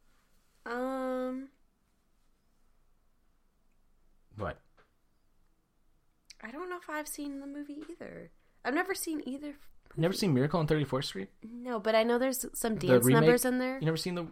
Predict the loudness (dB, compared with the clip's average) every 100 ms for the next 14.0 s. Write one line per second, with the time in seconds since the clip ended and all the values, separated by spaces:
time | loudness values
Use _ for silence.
0 | -2 0 0 -2 -4 -2 0 0 0 -2
1 | -6 -20 -20 _ _ -20 _ -20 -18 -14
2 | -12 -14 -20 -20 -20 -20 -18 -6 -2 -2
3 | -4 -2 2 2 4 4 4 2 2 2
4 | 2 2 2 2 2 4 2 0 0 -2
5 | -2 -2 0 -2 -2 -2 -2 -2 -4 -6
6 | -8 -10 -10 -12 -18 -20 _ _ _ _
7 | -20 -20 -20 -8 -4 -2 2 2 2 0
8 | 4 4 4 0 -6 -2 4 4 6 6
9 | 6 4 2 0 2 0 0 -4 -6 -10
10 | -14 -16 -20 -20 -20 _ _ _ _ _
11 | _ _ 12 12 12 12 12 12 12 12
12 | 12 12 12 12 12 12 12 12 12 10
13 | 10 10 10 8 6 8 6 6 6